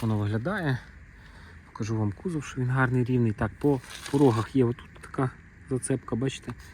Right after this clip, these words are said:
трошки якби черканули поріг не сильно. І з іншої сторони теж десь мадама їздила, вон, бачите, воно трошки якби підігнутий він. Так, що я вам покажу зараз?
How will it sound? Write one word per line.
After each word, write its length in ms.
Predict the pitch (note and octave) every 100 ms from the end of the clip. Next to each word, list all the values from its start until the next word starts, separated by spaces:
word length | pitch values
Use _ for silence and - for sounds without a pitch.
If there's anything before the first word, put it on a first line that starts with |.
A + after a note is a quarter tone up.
| - - - -
трошки 320 | C#3 B2 -
якби 420 | B2+ - C#3+ C3 A2 - - - - - - - -
черканули 680 | - C3+ - C#3+ C3 B2+
поріг 380 | A#2 C3 C3 B2+ - - - - - - - -
не 180 | B2 B2+
сильно. 520 | - - C3 A#2+ - - C#3
І 60 |
з 120 | C#3
іншої 300 | C#3+ C3+ -
сторони 380 | A2 - A2+ A2+ G#2+
теж 240 | G2+ -
десь 300 | G#2+ A2+ - - - - - - - - -
мадама 400 | C3 B2+ B2+ A#2+
їздила, 520 | C3+ F3+ D#3 C#3+ C3+ - C3+
вон, 200 | A#2+ B2
бачите, 320 | D3 - A2+
воно 260 | A2 A#2 A#2 - -
трошки 280 | B2 -
якби 240 | A#2+ A2 A2 - - - - - - - - - -
підігнутий 680 | - B2 B2+ A#2 B2+ A2 G#2+
він. 220 | G2 G2+ F#2 - - - - - - - - - - - -
Так, 260 | - F#2+ -
що 160 | C3
я 100 | G#2+
вам 140 | F#2+ F#2
покажу 400 | - - D#3 C3+
зараз? 460 | B2 G#2+ - -